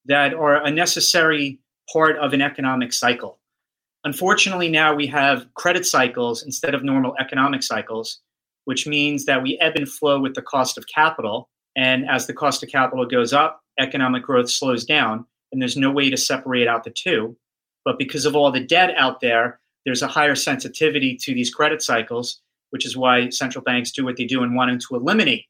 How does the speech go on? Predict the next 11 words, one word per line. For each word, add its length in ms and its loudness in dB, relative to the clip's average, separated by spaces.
a 80 2
recession. 560 -2
But 240 4
a 60 0
recession 680 0
hurts 320 4
bad 320 0
behavior 460 0
as 180 2
it 100 -8
should 440 2